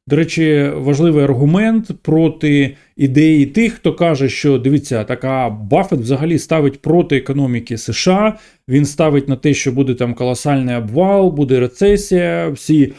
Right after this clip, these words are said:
значить, акції впадуть в ціні, тому він з них виходить, продає, да? Тобто він ставить проти фондового ринку. Ні, він не ставить проти фондового ринку, тому що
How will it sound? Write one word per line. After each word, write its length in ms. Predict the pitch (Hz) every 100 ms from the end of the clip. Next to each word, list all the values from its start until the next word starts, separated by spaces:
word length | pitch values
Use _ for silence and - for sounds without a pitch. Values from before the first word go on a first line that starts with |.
| _ _
значить, 460 | 131 123 135 - 143
акції 400 | 135 135 - 139
впадуть 380 | 127 143 131 123
в 60 | _
ціні, 340 | 147 175 240
тому 340 | 185 165 190
він 160 | 160 151
з 80 | 123
них 160 | 147 147
виходить, 540 | 131 - 208 190 160
продає, 580 | - 127 143 147 185 190
да? 160 | 147 147
Тобто 300 | 143 - 123
він 140 | 135
ставить 360 | 139 147 131 123
проти 240 | 135 135
фондового 380 | 120 139 135 139
ринку. 340 | 135 107 117
Ні, 260 | 123 165 113
він 180 | 135 185
не 100 | 214
ставить 360 | 240 233 165
проти 220 | - 135 -
фондового 420 | 165 151 165 202
ринку, 200 | 170 120
тому 240 | - 156
що 200 | - -